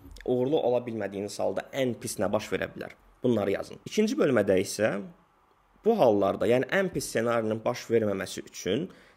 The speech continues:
nələr eləyə bilərsiniz və yaxud da riskinizi azaltmaq üçün nələr eləyə bilərsiniz? Hər zaman müəyyən qədər risk var, amma bu riski azaltmaq mümkündür. Və bunları nə, nələr eləyə bilərsiniz,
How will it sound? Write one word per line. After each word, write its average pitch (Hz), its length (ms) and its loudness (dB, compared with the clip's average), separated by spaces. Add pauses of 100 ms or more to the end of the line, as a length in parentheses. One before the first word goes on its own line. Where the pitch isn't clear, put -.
nələr 120 300 6
eləyə 92 180 0
bilərsiniz 92 480 -8
və 107 140 6
yaxud 127 180 0
da 117 60 -2
riskinizi 120 420 -2
azaltmaq 107 540 -2
üçün 117 160 -2
nələr 95 240 2
eləyə - 240 -8
bilərsiniz? - 400 -12 (260)
Hər 196 160 0
zaman 139 300 2
müəyyən 113 260 6
qədər 101 240 0
risk 107 240 -2
var, 120 160 2
amma 113 240 0
bu 117 80 -4
riski 113 240 -6
azaltmaq 107 380 -2
mümkündür. 95 420 -8 (160)
Və 143 160 4
bunları 196 400 4
nə, 185 140 2 (180)
nələr 139 320 2
eləyə 104 220 4
bilərsiniz, 98 400 0